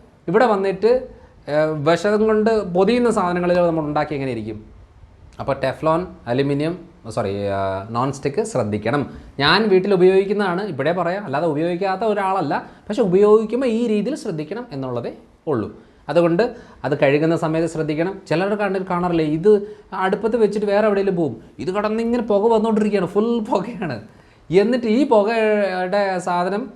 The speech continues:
നമ്മൾ തിരി just താത്തിയിട്ട് വീ-, ഉടനെ ഫുഡ് ഉണ്ടാക്കുക.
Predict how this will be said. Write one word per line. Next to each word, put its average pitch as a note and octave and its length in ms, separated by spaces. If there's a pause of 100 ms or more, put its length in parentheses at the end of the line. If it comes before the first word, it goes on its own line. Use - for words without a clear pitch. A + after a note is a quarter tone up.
(120)
നമ്മൾ F#3 260 (220)
തിരി A#3 220
just G#3+ 180
താത്തിയിട്ട് F#3+ 480 (320)
വീ-, G#3+ 220 (100)
ഉടനെ C#4 260 (240)
ഫുഡ് G#3+ 160
ഉണ്ടാക്കുക. A3+ 500